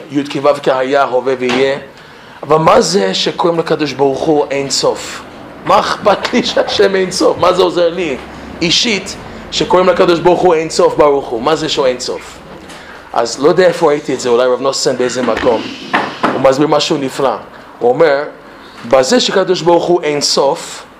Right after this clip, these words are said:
זאת אומרת, מה, מה אין סוף? אין סוף לרחמנותו. מה זאת אומרת? שהאדם מצידו, הוא מייאש את עצמו. הוא אומר, "אחרי כל מה שעברתי בחיים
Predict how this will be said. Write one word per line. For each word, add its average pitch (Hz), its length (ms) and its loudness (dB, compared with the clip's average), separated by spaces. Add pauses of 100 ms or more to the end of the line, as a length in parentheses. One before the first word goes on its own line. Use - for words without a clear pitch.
(300)
זאת 131 200 -2
אומרת, 175 560 2
מה, 190 220 2
מה 180 160 2
אין 170 180 -4
סוף? - 540 -4 (640)
אין 202 280 2
סוף - 720 -2 (380)
לרחמנותו. 139 840 0 (220)
מה 143 120 2
זאת 147 180 0
אומרת? 120 500 -2 (540)
שהאדם 185 680 2
מצידו, 160 800 2 (200)
הוא 135 200 -4
מייאש 143 360 2
את 151 100 -2
עצמו. 131 340 0
הוא 104 220 -4
אומר, 151 240 4
"אחרי 160 260 0
כל 180 180 2
מה 165 180 -2
שעברתי 147 520 -2
בחיים 127 500 0